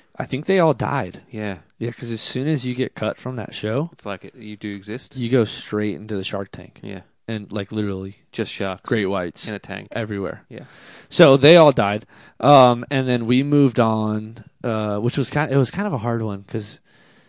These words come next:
Speaker 1: they don't film the cuts
Speaker 2: Mm-hmm.
Speaker 1: because it's, you
Speaker 2: Yeah,
Speaker 1: know,
Speaker 2: they
Speaker 1: it's
Speaker 2: didn't,
Speaker 1: difficult.
Speaker 2: yeah, it's
Speaker 1: Um, nobody wanted to do it. They would all, like, Vin would be like, "Reese, you're doing it today." And Reese would be like, "No, I'm not doing it. Tavo's doing it." And then he'd be like, "No, I'm not doing it. This guy's doing it." Everyone tried to pawn it off on each other.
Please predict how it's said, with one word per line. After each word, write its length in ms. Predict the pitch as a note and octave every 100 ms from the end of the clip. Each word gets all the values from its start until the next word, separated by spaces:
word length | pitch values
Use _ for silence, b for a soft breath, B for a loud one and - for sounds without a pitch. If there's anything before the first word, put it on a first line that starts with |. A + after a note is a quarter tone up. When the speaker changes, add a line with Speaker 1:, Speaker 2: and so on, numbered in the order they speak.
| b b b b _ _
Speaker 1:
they 100 | C#3
don't 180 | C#3+ C3
film 280 | - G#2+ A2+
the 60 | A#2
cuts 460 | C#3+ D3+ - - -
Speaker 2:
Mm-hmm. 220 | A2 A2
Speaker 1:
because 380 | C3 B2+ A2+ G#2+
it's, 420 | G#2 - - - _
you 100 | A3
Speaker 2:
Yeah, 60 | C3+
Speaker 1:
know, 60 | G3
Speaker 2:
they 40 |
Speaker 1:
it's 80 | A2
Speaker 2:
didn't, 100 | C#3+
Speaker 1:
difficult. 460 | C#3 A#2+ C3 C#3+ F3
Speaker 2:
yeah, 260 | D3 F#2+
it's 280 | G2+ _ - b b b _
Speaker 1:
Um, 540 | A#2 A2 G2+ F2+ F2 - - -
nobody 460 | - A#2 A#2 A2 A#2+
wanted 260 | G#2+ G#2
to 80 | G2
do 120 | F#2+
it. 100 | G#2
They 100 | E2+
would 140 | G2+ G2+
all, 240 | G#2+ G#2+
like, 320 | G#2 G2 F#2+ -
Vin 300 | A2 A#2+ A2
would 120 | G#2
be 100 | G#2+
like, 220 | F#2+ G2
"Reese, 300 | A#2 C3 A2+
you're 100 | B2
doing 220 | A#2+ A#2 A2
it 80 |
today." 360 | - G#2+ G#2 G2+
And 120 | G2+
Reese 200 | G#2 G#2+ A2
would 60 |
be 40 | A2+
like, 140 | G#2+
"No, 160 | C3 B2+
I'm 80 | C3+
not 160 | B2
doing 180 | A#2+ A2
it. 80 | A2
Tavo's 340 | C3 B2 A#2 A2
doing 220 | A2 G#2
it." 100 | G#2
And 100 | A2
then 140 | A2+
he'd 140 | B2 B2
be 80 |
like, 120 | B2 A#2
"No, 260 | C3+ B2
I'm 100 | B2+
not 160 | C3+ A#2
doing 160 | B2
it. 20 | A#2+
This 160 | B2+
guy's 240 | - A2+ G#2
doing 180 | A2+
it." 40 | E2
Everyone 320 | B2+ B2 A#2+
tried 140 | -
to 40 | A2
pawn 240 | - A2
it 40 | G#2
off 220 | G2+ -
on 60 |
each 140 | G2 -
other. 120 | G#2+